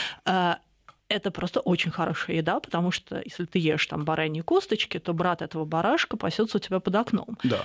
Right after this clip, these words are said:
Speaker 1: То есть это все, э, это в основном деревеньки, поэтому это все абсолютно натуральное, абсолютно домашнее, и это невероятно вкусно.
Speaker 2: И
Speaker 1: Причем
Speaker 2: никакого фастфуда.
Speaker 1: А, д-, ну,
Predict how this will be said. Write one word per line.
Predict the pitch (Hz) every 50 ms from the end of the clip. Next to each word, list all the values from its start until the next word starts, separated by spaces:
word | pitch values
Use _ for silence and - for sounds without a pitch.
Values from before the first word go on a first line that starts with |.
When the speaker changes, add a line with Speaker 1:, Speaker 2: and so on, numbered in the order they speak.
| - -
Speaker 1:
То | -
есть | 165 -
это | 220 202 - 180
все, | - - - - 240 247 294 349 403 - -
э, | - 190 -
это | - 202 - - 214 -
в | 185 180
основном | - - 175 170 226 330 403 370
деревеньки, | 220 226 220 220 196 185 175 165 160 147 - - 240 277
поэтому | - - 175 - 196 190
это | 190 190
все | - - 262
абсолютно | - - - - 185 214 196 - 180 170
натуральное, | 160 156 - 170 160 160 - 180 220 247 269 240
абсолютно | - - - 180 175 208 - 196 175
домашнее, | 165 170 175 180 175 160 160 - - - 240 277 - - - - - -
и | -
это | 165 156 - 165 - 180
невероятно | 185 214 254 214 170 147 156 - - - 160
вкусно. | - - - - - - -
Speaker 2:
И | -
Speaker 1:
Причем | - - 160 160
Speaker 2:
никакого | 147 - 143 135 165 147 143 135
фастфуда. | - 139 139 - - - - - 98 98 92 -
Speaker 1:
А, | - -
д-, | - 185 -
ну, | - 185 196 185 170 165 139 -